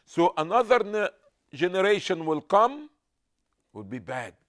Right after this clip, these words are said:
Why? Because they say something different from what they act. Only talk, no action. And the, their action is not what they've been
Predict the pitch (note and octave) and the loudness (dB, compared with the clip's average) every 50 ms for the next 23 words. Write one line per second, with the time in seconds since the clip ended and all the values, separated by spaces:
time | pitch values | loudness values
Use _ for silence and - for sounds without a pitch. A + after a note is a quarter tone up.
0 | _ _ _ _ _ _ _ _ _ _ _ _ _ _ _ _ _ _ - A2+ | _ _ _ _ _ _ _ _ _ _ _ _ _ _ _ _ _ _ -4 0
1 | C3+ D#3 F3+ G3+ G#3+ A3 G#3 G3 F#3 _ _ _ _ _ _ _ _ - C3 D3+ | 2 4 6 4 4 2 -2 -8 -18 _ _ _ _ _ _ _ _ -6 -6 -6
2 | D3 - F#3 A3+ G#3 G#3 E3 D3+ F#3 F#3+ D#3+ - - A3 G#3 - - G#3+ G#3 G3+ | -2 0 2 4 4 2 2 -2 -6 -6 -4 0 2 2 2 2 0 -2 -2 -2
3 | - G#3 G3 G3 F3 F3+ A3 - - G3+ F3+ D#3+ - C#3+ E3 D#3+ D#3 D#3 D3 A#2+ | -4 -8 -10 -2 0 0 0 0 0 -2 -4 -4 -4 -6 -8 -4 -4 -4 -4 -4
4 | G2+ C3 C3+ - - A#2 A2 - _ _ _ _ _ _ _ _ _ _ _ _ | -6 -10 -10 -10 -10 -10 -10 -10 _ _ _ _ _ _ _ _ _ _ _ _
5 | _ _ _ D3+ E3+ F3 E3 E3 D#3+ D#3 _ D#3+ E3 D#3+ C3+ - _ _ - - | _ _ _ 0 0 0 0 -4 -6 -6 _ -2 -2 -2 -2 -4 _ _ -20 -16
6 | B2+ A#2 C3 - - - B2 - - - - B2 G2 _ _ _ _ _ _ _ | -10 -8 -8 -8 -8 -10 -12 -12 -14 -18 -18 -18 -20 _ _ _ _ _ _ _
7 | _ _ _ _ _ _ _ _ _ _ _ - E3+ G3 G#3 G#3 F#3+ C3+ F#3 G3 | _ _ _ _ _ _ _ _ _ _ _ -2 0 0 0 0 -2 -2 -2 -2
8 | G3 F#3 - - B2 C#3+ E3 - F3 F3+ - - A3+ C4+ - - - B3+ B3+ B3+ | -2 -4 -6 -2 0 0 2 2 -2 -6 0 2 2 2 2 0 -2 -4 -4 -4
9 | - - _ _ _ _ _ _ _ - D#3+ C#3 A2+ C#3 F#3 G3+ F3 - - F3 | -8 -14 _ _ _ _ _ _ _ -6 -6 -6 -4 -4 -4 -4 -4 -4 -2 0
10 | F3 E3+ C#3+ - D#3 C3+ A2+ D3+ D3 | 0 0 0 -2 -6 -6 -6 -8 -10